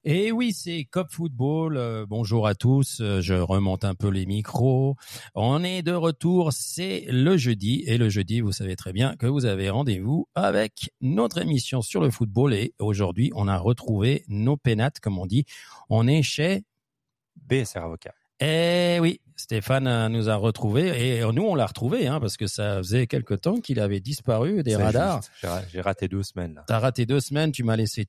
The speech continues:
Speaker 1: tout seul avec l'ordi et puis
Speaker 2: Ouais.
Speaker 1: finalement, euh,
Speaker 2: Et on a quand même des podcasts, c'est la
Speaker 1: on a
Speaker 2: classe.
Speaker 1: quand même des podcasts, hein, c'est quand même incroyable.
Speaker 2: Ouais, ouais, c'est la classe.
Speaker 1: <laughs> Ouais, comme quoi, comme quoi, même en, hein, avec, euh, en faisant des efforts, on y arrive. Et puis ce soir, eh ben, à part Stéphane, on a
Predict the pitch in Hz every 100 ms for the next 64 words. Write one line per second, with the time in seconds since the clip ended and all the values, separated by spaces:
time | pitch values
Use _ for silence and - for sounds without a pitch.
0 | - 165 - 151 135 120 117 - 117 117
1 | 135 139 110 - 107 - 107 101 113 123
2 | 104 101 98 95 95 95 95 92 101 95
3 | 110 127 113 110 - 139 104 - 87 120
4 | 117 123 160 147 127 120 110 107 - 90
5 | - 123 120 104 117 123 117 - 98 92
6 | 87 - - 208 - - 85 - - 113
7 | 123 120 143 127 - 120 127 - - -
8 | - 143 127 127 123 131 139 127 117 110
9 | 120 139 117 113 - 107 98 98 101 107
10 | 101 95 87 135 98 98 92 87 - -
11 | - - - 120 180 156 175 156 180 175
12 | 139 123 120 110 120 107 104 165 156 117
13 | 139 170